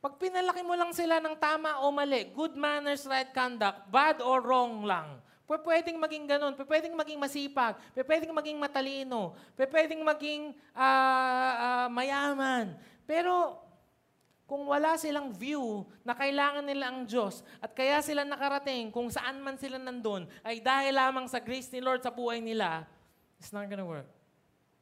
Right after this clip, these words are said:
You know what's gonna happen? They're just gonna be proud. I know a lot of Cornelius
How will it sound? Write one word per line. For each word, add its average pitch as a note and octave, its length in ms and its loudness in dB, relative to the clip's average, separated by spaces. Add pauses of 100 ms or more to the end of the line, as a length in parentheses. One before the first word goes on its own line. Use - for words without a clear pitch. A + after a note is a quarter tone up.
(1300)
You E3+ 80 -10
know F3 80 -6
what's F#3 160 -8
gonna F3+ 160 -6
happen? G3+ 400 -6
They're G3+ 80 -6
just A3 240 -12
gonna G#3+ 160 -6
be F#3+ 160 -10
proud. F3+ 560 0 (960)
I B3 160 -4
know C4+ 240 -2
a C4 80 0
lot C4 240 0
of - 160 -10
Cornelius A3+ 1040 -6